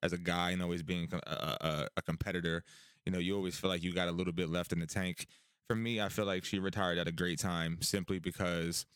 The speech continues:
you know, she's still at a pretty young age. I think she's about thirty-five. You know, that's like, uh, I, I guess you would wanna consider that old nowadays, but,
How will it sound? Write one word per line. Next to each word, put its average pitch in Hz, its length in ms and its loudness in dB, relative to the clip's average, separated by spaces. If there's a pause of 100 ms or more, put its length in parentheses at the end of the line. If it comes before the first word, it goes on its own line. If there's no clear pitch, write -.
(320)
you 104 120 0
know, 101 60 -2
she's 104 160 2
still 143 200 0
at 123 80 -2
a 95 60 -4
pretty 104 240 -2
young 101 180 0
age. 92 300 0
I 92 60 -10
think 90 180 -16
she's 85 100 -18
about 85 240 0
thirty-five. 87 680 0
You 101 80 0
know, 87 120 -2
that's - 240 -2
like, 117 280 -2
uh, 92 420 0 (240)
I, 78 80 2 (220)
I 87 60 0
guess 87 300 0
you 101 60 0
would 92 100 -2
wanna 90 180 -2
consider 90 340 -2
that 90 180 0
old 87 240 0
nowadays, 87 560 0
but, 82 280 -2